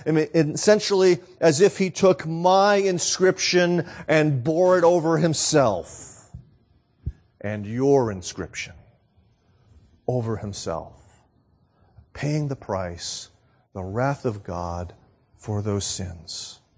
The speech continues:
That's the first thing I want us to think of theologically.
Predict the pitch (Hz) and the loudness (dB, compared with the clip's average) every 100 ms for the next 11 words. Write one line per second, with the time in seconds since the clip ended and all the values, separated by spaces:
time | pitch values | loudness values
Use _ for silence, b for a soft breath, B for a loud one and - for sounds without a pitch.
0 | _ _ b b b b 147 156 127 - | _ _ b b b b -6 -4 -6 0
1 | 151 147 - 131 113 104 107 107 - - | 0 0 -2 -6 -4 -2 -2 -4 -6 -10
2 | 113 104 104 - 113 98 95 95 92 - | -8 -6 -8 -6 -6 -4 -4 -6 -10 -14
3 | 80 | -18